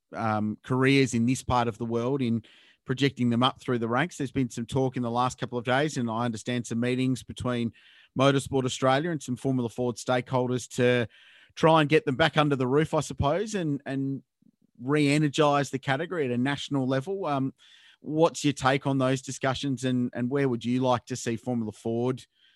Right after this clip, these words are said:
move in this country in terms of, of being that place for young drivers to, to go and race?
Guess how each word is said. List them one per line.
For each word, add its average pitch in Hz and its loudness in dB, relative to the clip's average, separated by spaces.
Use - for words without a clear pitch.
move 123 2
in 117 -2
this 120 -4
country 117 -4
in 107 -4
terms 110 -6
of, 110 -6
of 107 -12
being 120 -2
that 117 -4
place 113 -6
for - -12
young 107 -4
drivers 107 -6
to, 104 -6
to 117 -10
go 110 -2
and 101 -4
race? 107 -8